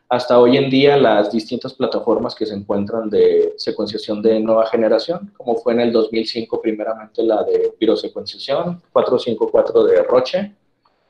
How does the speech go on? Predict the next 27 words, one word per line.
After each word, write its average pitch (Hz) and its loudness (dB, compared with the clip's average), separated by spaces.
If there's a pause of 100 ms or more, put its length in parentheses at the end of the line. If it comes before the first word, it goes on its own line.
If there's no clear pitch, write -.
(320)
Después, 120 2
bueno, 113 2
hay 110 4
otras 113 2
plataformas 120 0
como 104 -6
Solid, 127 0
Ion 104 0
Torrent, 120 2
Illumina, 117 -8
PacBio, 117 -2 (100)
diez 107 -2
X 104 -4
Genomics, 117 -4 (320)
o 117 2
incluso 107 4
Oxford 113 4
Nanopore, 107 2
con 110 0
algunas 110 -2
tecnologías 107 -2
que 120 -2
usan, 131 0
como 95 -10
la 90 -2
de 113 2
MinION, 120 -6